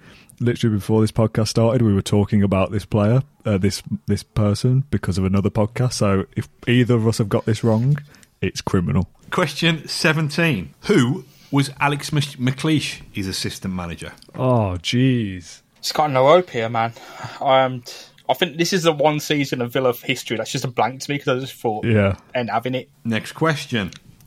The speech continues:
Speaker 1: I've got no idea.
Speaker 2: Roy Aitken was the assistant manager to which Aston Villa manager?
Speaker 3: This is a total guess.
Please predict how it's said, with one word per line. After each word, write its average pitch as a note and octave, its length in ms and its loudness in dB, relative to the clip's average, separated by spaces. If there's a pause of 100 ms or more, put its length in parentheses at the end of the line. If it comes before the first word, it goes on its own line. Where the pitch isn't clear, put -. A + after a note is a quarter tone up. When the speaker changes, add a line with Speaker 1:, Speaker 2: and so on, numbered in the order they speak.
Speaker 1:
I've F2+ 160 -6
got F2 100 -4
no E2+ 400 -2
idea. E2+ 380 -8 (240)
Speaker 2:
Roy E3 300 2
Aitken A#2 560 -4 (180)
was A#2+ 280 -2
the A#2+ 300 0
assistant - 480 -4
manager G#2 500 -2 (500)
to - 140 -2
which - 560 -4 (240)
Aston G2+ 380 -4
Villa G#2+ 180 0
manager? E2 400 -6 (340)
Speaker 3:
This B2 120 -6
is A2+ 120 0
a G#2+ 40 -10
total G2 300 -4
guess. F#2 360 -16